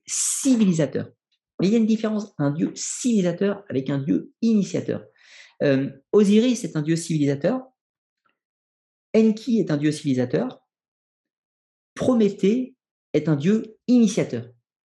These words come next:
Il transmet quelque chose de spécifique. Alors, c'est, c'est, faudra vraiment, vraiment rentrer dans le détail, il faudra faire une émission. On pourrait faire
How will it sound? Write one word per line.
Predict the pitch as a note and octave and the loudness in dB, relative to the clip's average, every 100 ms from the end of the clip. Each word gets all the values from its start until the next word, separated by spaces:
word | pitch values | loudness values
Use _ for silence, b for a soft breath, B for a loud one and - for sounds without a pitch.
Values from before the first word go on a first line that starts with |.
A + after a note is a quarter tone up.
| - | -6
Il | E3 B2+ | -4 -4
transmet | - D#3+ - G#3 G#3+ - _ | -4 -6 -2 -4 -4 -12 _
quelque | D#3 D#3 | -6 -2
chose | F3+ | -4
de | C#3+ | -4
spécifique. | - - E3 - G#2 B B B - | -8 -4 -4 -4 -8 B B B -6
Alors, | - - - | -6 -6 -12
c'est, | - - E3 | -10 -8 -6
c'est, | - - - | -6 -10 -2
faudra | G3 F#3+ | 0 2
vraiment, | F#3+ A3 A#3+ A3+ | 2 2 2 0
vraiment | F#3+ F#3+ | 0 0
rentrer | F#3+ F#3 F3 | -2 -2 -2
dans | E3 | -2
le | |
détail, | D#3+ G3 | -2 -2
il | |
faudra | G3 C3+ | -2 -2
faire | C#3 | -2
une | D3 | 0
émission. | D3+ D#3 E3+ D#3+ - - - C#3+ | 0 0 -2 -6 -6 -10 -10 -8
On | |
pourrait | C#3 G3+ | 2 2
faire | G3 F#3 - | 2 -4 -6